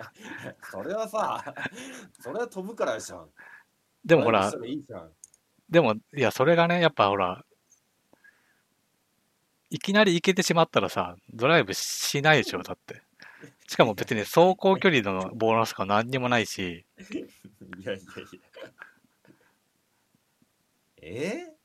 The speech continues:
Speaker 2: で、レースもね、
Speaker 1: うん。
Speaker 2: もう完全に閉じられた空間というか、を散周するとか、その、あんまりオープンワールド感もないんですよ。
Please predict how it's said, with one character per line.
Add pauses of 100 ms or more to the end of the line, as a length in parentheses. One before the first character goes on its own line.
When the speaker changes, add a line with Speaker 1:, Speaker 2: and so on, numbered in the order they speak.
(160)
Speaker 2:
で、
レ
ー
ス
も
ね、 (580)
Speaker 1:
う
ん。
Speaker 2:
も
う (160)
完
全
に
閉
じ
ら
れ
た (320)
空
間
と
い
う
か、 (1200)
を
散
周
す
る
と
か、
そ
の、 (140)
あ
ん
ま
り
オ
ー
プ
ン
ワ
ー
ル
ド
感
も
な
い
ん
で
す
よ。